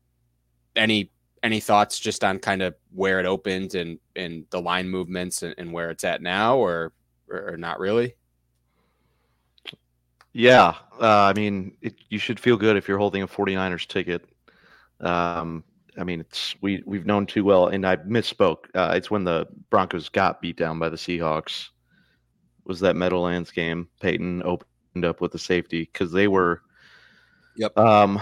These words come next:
Speaker 2: one of the last teams with, uh, anywhere close to betting tickets, uh, where the Chiefs are at right now. The Chiefs are over seventy percent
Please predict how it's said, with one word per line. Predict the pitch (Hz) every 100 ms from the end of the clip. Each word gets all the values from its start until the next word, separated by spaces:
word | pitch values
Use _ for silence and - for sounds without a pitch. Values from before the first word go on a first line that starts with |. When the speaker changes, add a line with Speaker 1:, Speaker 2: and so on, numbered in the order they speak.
| - - -
Speaker 2:
one | 120 127
of | 127
the | 113
last | 110 107 113
teams | - 120 110 104
with, | 104 98 - - - -
uh, | 98 85 87 - -
anywhere | 120 127 104 98
close | - 110 101 -
to | - 101 90
betting | 82 101 98
tickets, | 98 110 101 92 - - - - _ -
uh, | 92 87 90
where | 87 95 95
the | 90 87
Chiefs | - 104 101 - - - _ _ _ _ _ _ -
are | 104 101
at | 104
right | - 107
now. | 110 113 120 - _
The | -
Chiefs | - 117 - 98
are |
over | 90 92 90
seventy | - - 95 104 110
percent | - - - 85 78